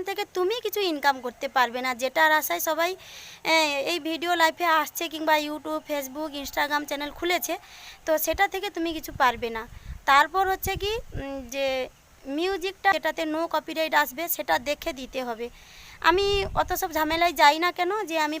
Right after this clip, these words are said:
পারি না ওসব, আর ওসব করতে গেলে অনেক কিছু সময় লাগে, আমার ছেলে মেয়েকে নিয়ে আমি সময় পেরে উঠি না।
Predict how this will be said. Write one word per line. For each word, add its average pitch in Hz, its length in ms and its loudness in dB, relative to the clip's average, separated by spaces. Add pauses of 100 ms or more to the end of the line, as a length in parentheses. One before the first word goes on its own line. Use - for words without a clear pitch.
পারি 294 280 6
না 320 60 2 (100)
ওসব, 370 280 -2
আর 302 140 4
ওসব 320 260 -4
করতে 294 280 -6
গেলে 320 140 2 (160)
অনেক 349 200 0
কিছু 370 140 -6 (120)
সময় 302 280 -2
লাগে, 311 220 0
আমার 302 180 -4
ছেলে 262 200 -4
মেয়েকে 269 240 -10
নিয়ে 285 140 -6
আমি 320 160 -6
সময় 294 220 -4 (100)
পেরে 247 180 -2 (100)
উঠি - 220 -14
না। 226 80 -10